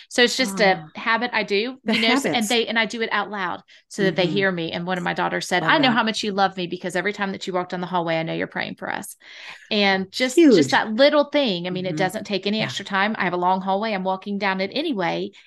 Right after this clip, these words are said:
Speaker 1: And yet they're hearing me pray. They're hearing me do this. And we,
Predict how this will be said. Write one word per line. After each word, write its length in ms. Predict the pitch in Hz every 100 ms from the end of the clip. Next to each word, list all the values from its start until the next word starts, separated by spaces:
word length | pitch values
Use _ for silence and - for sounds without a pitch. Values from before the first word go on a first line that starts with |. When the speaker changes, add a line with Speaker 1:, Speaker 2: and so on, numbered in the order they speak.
| -
Speaker 1:
And 140 | 196
yet 220 | 190 190 202
they're 160 | 196
hearing 320 | 196 254 240 196
me 100 | 180
pray. 260 | 190 165
They're 140 | 170 165
hearing 380 | 190 185 185
me 240 | 175 170 175 - _ -
do 120 | 220
this. 180 | 185 -
And 120 | 208 190
we, 200 | 185